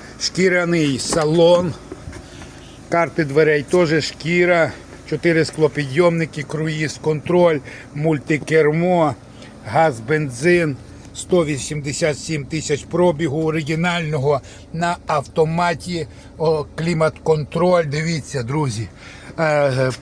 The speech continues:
панорамний дах, дивіться, який автомобіль, е, підлокітник, складні дзеркала, електрозеркала, підігрів дзеркал, дивіться, друзі.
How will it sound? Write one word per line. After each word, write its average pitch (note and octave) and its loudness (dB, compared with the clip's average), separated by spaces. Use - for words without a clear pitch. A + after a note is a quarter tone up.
панорамний E3 2
дах, E3+ 0
дивіться, C3 -4
який D#3 0
автомобіль, C#3+ -2
е, C#3+ 2
підлокітник, D#3 -2
складні D#3+ 0
дзеркала, D#3+ 2
електрозеркала, D#3+ 2
підігрів E3+ 0
дзеркал, D3 0
дивіться, C#3+ -4
друзі. B2+ -4